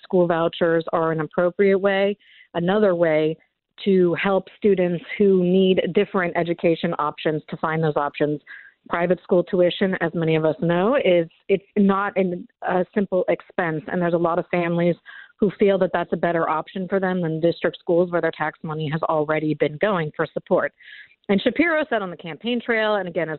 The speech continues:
governor up until the summer, that he agreed that there's options for all, that it's not a one-size-fits-all educational, uh, solution,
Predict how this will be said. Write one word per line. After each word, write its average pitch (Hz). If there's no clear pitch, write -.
governor 180
up 160
until 180
the -
summer, 170
that 175
he 220
agreed 208
that 160
there's 180
options 196
for 180
all, 175
that 160
it's 170
not 170
a 185
one-size-fits-all 165
educational, 165
uh, 156
solution, 214